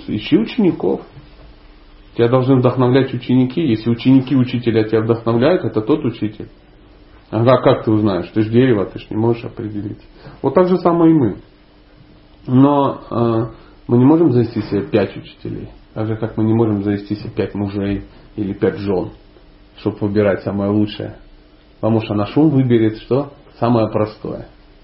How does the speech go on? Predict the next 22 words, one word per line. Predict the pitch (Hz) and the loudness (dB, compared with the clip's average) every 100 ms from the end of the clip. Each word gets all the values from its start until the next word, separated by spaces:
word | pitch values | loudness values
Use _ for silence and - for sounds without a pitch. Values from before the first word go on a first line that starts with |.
| - - - - - - - | -20 -20 -20 -20 -20 -20 -14
От | 117 | -2
одного | 117 127 135 117 | 2 4 4 4
мы | 107 110 98 | 2 0 0
возьмем | 101 104 107 98 95 | -2 -2 0 -2 0
танцы, | - 180 202 - | 2 2 2 -2
от | 156 120 107 | 0 0 -2
другого | 110 107 107 98 95 - - - - - - - - - | 0 0 0 0 -4 -8 -20 -20 -20 -20 -20 -20 -20 -6
макание | 113 117 113 104 98 90 - - - - - - - - - - | -4 2 2 2 0 -4 -8 -16 -20 -20 -20 -20 -20 -18 -18 -8
мизинцев | 107 113 107 110 104 107 - | 0 2 4 2 2 -4 -2
просад. | 107 107 170 190 185 - - - - - | -2 2 2 2 0 -10 -20 -20 -14 -2
Ну, | 208 | 2
мы | 165 | 2
ж | |
такие. | - - - 107 127 - _ _ - - - - - - - - - | 2 -4 -6 -10 -12 -18 _ _ -20 -20 -20 -20 -20 -20 -20 -20 -6
И | 120 | -4
скажем: | - 110 107 | 0 0 4
«Это | 180 - | 4 2
все | - 113 104 - - - | -2 -2 -2 -4 -10 2
непрактично». | 143 160 135 - 123 104 - 98 - - | 4 4 2 0 -6 -6 -8 -16 -16 -6
Да, | 120 | -6
как | 151 95 | -4 -8
вот | - | -12